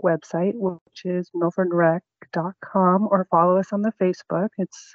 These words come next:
Milford Recreation. And then another perk of our town, it offers a Legend Basketball League, and that's second grade through eighth graders. Registration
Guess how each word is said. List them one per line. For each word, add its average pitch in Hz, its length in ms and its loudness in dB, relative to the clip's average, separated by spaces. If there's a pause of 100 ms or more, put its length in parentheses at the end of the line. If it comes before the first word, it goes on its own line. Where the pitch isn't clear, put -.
Milford 180 420 4
Recreation. 185 920 0 (1000)
And 208 80 2
then 214 120 6
another 202 300 6
perk 202 320 0
of 190 100 2
our 196 120 2
town, 196 320 0
it 180 160 0
offers 180 360 -2
a 175 160 0
Legend 170 380 -2
Basketball 202 540 2
League, 240 360 6 (220)
and 190 80 -4
that's 170 240 -2
second 190 300 -4
grade 185 280 2
through 208 220 0
eighth 202 240 4
graders. 170 640 2 (540)
Registration 190 840 0